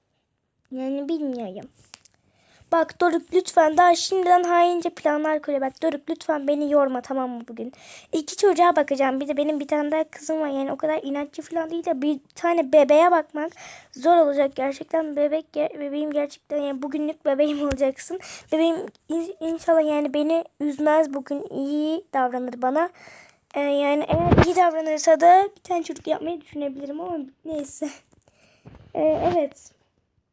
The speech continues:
O zaman sen şu an benim bebeğimsin. İstediğin şeyi yapabilirim. Bana söyle.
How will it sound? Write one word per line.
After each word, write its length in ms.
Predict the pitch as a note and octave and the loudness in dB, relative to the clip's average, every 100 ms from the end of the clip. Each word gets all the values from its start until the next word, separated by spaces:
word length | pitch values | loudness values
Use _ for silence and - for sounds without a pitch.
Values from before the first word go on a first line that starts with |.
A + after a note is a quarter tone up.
| _ _ - | _ _ -14
O 80 | D4 | -10
zaman 260 | D#4+ F#4 | -6 -4
sen 220 | F#4+ G4 F#4+ | -4 -6 -4
şu 160 | F#4+ | -4
an 80 | F#4+ | -2
benim 220 | F#4 F#4 | -2 -2
bebeğimsin. 540 | E4+ E4 F4+ F4 - D#4+ | 0 0 -2 -6 -10 -12
İstediğin 440 | D4 E4+ F4 F4+ F4+ | -6 -4 -2 -4 -10
şeyi 360 | _ - D#4 D#4 | _ -10 -8 -6
yapabilirim. 540 | D4+ C#4+ C4+ C#4 C4+ B3 | -8 -8 -8 -8 -8 -10
Bana 180 | C4+ | -10
söyle. 360 | C4+ C4 E3 - | -10 -12 -14 -14